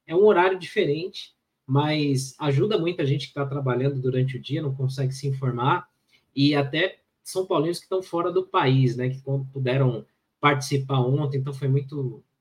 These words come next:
bacana, foi muito engraçado lá, e a gente fez alguns esquemas ali de jogo e tal, depois eu mostro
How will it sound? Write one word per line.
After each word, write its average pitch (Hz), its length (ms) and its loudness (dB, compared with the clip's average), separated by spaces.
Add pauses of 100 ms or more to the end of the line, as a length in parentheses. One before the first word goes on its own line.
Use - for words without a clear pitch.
bacana, 135 460 0
foi 135 120 -4
muito 139 360 0
engraçado 131 720 -2
lá, 131 320 0 (260)
e 135 80 0
a 135 60 6
gente 139 260 4
fez 139 200 2
alguns 139 340 0
esquemas 127 640 0
ali 113 180 -6
de 104 140 -16
jogo 120 480 -2
e - 20 -8
tal, 127 220 -6
depois 139 260 -4
eu 175 100 -4
mostro 131 320 0